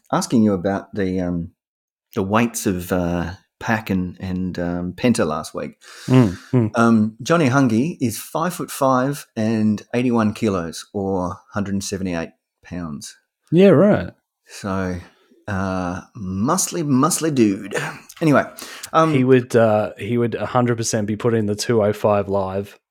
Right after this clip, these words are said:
Speaker 2: <laughs> show on W W E and just be called Hungy.
Speaker 1: <laughs>
Speaker 2: And his gimmick would be that he'd have to eat meat.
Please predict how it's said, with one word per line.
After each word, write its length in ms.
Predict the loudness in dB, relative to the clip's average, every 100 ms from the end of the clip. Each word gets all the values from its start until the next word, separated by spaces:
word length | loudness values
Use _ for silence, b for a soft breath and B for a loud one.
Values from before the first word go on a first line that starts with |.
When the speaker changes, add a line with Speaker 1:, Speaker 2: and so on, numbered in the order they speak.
| -4
Speaker 2:
<laughs> 960 | 4 6 6 4 2 -2 0 2 4
show 640 | 2 0 4 6 6 6 6
on 120 | 4
W 240 | 2 2
W 340 | 0 0 2 2
E 220 | 0 -2 _ _ _ _ _ B B B B B
and 160 | 2 2
just 160 | 0
be 80 | 0
called 260 | 2 0 0
Hungy. 600 | -2 0 0 -2 -6 _
Speaker 1:
<laughs> 40 | B B B -8 -2
Speaker 2:
And 100 | 0
his 200 | 2 0
gimmick 400 | 0 2 2 0
would 200 | -4 0
be 260 | 0 0 0
that 260 | -2 -2
he'd 180 | -6 -4
have 240 | -2 -2 0
to 140 | 0
eat 220 | 0 -2
meat. 480 | -4 -2 -2 -4